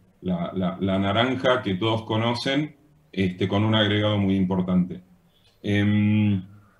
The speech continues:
y nada, en, en este camino de, de, de hacer, eh, foco, eh, siempre en la experiencia y siempre en las personas, en nuestros clientes, eh, que también es algo histórico, y yo diría que una de las, de las cosas que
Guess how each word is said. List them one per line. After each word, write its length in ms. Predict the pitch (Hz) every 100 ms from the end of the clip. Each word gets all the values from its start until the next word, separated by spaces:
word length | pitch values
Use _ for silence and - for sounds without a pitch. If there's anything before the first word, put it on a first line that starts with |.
| _ -
y 120 | 117
nada, 380 | 123 135 117 110 104
en, 140 | 113
en 260 | - 117 131
este 260 | 143 156
camino 420 | 131 139 151 151
de, 240 | 120 107 101
de, 340 | 95 101 101
de 160 | 90 101
hacer, 260 | 95 123 120 117 104
eh, 300 | 95 92 90 -
foco, 600 | 117 113 120 120 120 - _ _ _ _ 101
eh, 440 | 101 95 95 90
siempre 320 | - 123 113
en 60 | 110
la 60 | 104
experiencia 500 | 107 110 135 120 98
y 40 |
siempre 260 | 113 107 104
en 60 |
las 120 | 95 95
personas, 560 | 92 120 120 110 101
en 80 | 90
nuestros 320 | 90 92 92
clientes, 640 | 104 110 120 123 127 - _ _ _ _ -
eh, 560 | 101 95 95 95 92 87 - - _ - _
que 120 | 101
también 300 | 90 95 131
es 120 | 123 120
algo 200 | 107 98
histórico, 720 | 131 123 107 104 123 - - -
y 500 | 92 90 92 90 -
yo 200 | - 110
diría 280 | 117 123 113
que 60 |
una 160 | 117 120
de 60 |
las, 280 | 113 104 92
de 100 | 101
las 140 | 98 95
cosas 360 | 120 113 120
que 400 | - 110 120 117